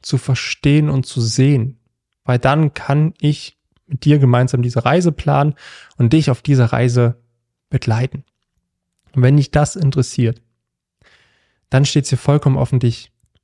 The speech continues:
bei mir auch zu melden, so wie es schon etliche andere Menschen auch gemacht haben, sich getraut haben, diese Hilfe in Anspruch zu nehmen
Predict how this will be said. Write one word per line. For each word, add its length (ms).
bei 80
mir 240
auch 120
zu 120
melden, 300
so 160
wie 40
es 100
schon 200
etliche 420
andere 280
Menschen 400
auch 340
gemacht 400
haben, 140
sich 160
getraut 600
haben, 180
diese 200
Hilfe 300
in 80
Anspruch 380
zu 160
nehmen 260